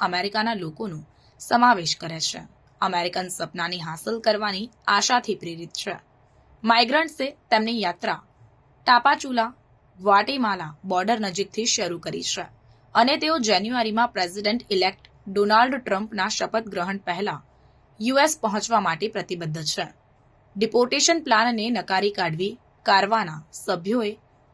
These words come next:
ટ્રમ્પના પ્રસ્તાવિત મોટા પાયે ડિપોર્ટેશન પ્લાનને ખુલ્લેઆમ નકારી કાઢ્યા છે, જેમાં ટેક્સાસ બોર્ડર સાથે ડિટેન્શન સેન્ટરોના નિર્માણનો સમાવેશ થાય છે. ઘણા માઇગ્રન્ટ્સને ડર છે કે ટ્રમ્પ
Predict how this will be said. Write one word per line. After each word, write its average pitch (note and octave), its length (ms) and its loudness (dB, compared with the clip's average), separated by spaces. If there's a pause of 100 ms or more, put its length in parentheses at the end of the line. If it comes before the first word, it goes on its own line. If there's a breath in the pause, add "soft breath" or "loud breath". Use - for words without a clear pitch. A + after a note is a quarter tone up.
(200)
ટ્રમ્પના D4 420 4
પ્રસ્તાવિત A3 600 2
મોટા F#3+ 360 0
પાયે F#3+ 220 0
ડિપોર્ટેશન F#3 600 -6
પ્લાનને F#3 500 -6
ખુલ્લેઆમ F#3+ 520 -4
નકારી F3+ 400 -4
કાઢ્યા D#3+ 360 -8
છે, - 260 -6 (480 soft breath)
જેમાં A3+ 240 2
ટેક્સાસ A#3 560 2
બોર્ડર F#3 420 0 (240)
સાથે G#3 600 2 (340)
ડિટેન્શન B3 600 2
સેન્ટરોના G3 720 -4
નિર્માણનો F3+ 600 -4
સમાવેશ D#3+ 580 -6
થાય E3 200 -8
છે. - 260 -6 (560)
ઘણા A#3 300 4
માઇગ્રન્ટ્સને A#3+ 800 0 (320)
ડર G3+ 260 6
છે D#3 340 -6 (220)
કે A3 100 0
ટ્રમ્પ G#3 360 -4